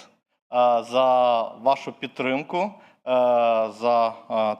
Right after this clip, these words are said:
те, що ви допомагаєте, і за те, що вірите в Україну. З нами на зв'язку був Едвард С-, Смілтонс, віце-мер Риги, заступник голови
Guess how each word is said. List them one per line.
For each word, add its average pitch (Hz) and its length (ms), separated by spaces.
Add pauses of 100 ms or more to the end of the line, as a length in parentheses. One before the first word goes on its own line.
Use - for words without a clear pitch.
те, 135 80
що - 180
ви 127 160
допомагаєте, 147 960 (440)
і 151 240
за 127 280
те, 143 180
що 135 240
вірите 127 520
в 113 400
Україну. 98 520 (480)
З 117 180
нами 156 260
на 143 120
зв'язку 135 360
був 135 300
Едвард 123 300
С-, 127 320
Смілтонс, 160 640
віце-мер 120 520
Риги, 151 320
заступник 123 560
голови 117 560